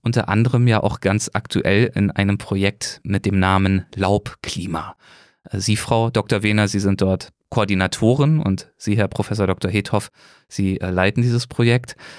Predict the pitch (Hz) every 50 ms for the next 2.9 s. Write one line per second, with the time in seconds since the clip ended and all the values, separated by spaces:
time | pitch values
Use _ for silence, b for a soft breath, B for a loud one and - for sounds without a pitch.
0 | B B B B - - - 127 135 - 151 139 143 143 143 - _ _ _ _
1 | _ _ - - 117 123 120 127 - - 117 120 117 - - 110 113 113 120 123
2 | 117 - - 110 113 - - - - - - - 113 101 113 151 196 208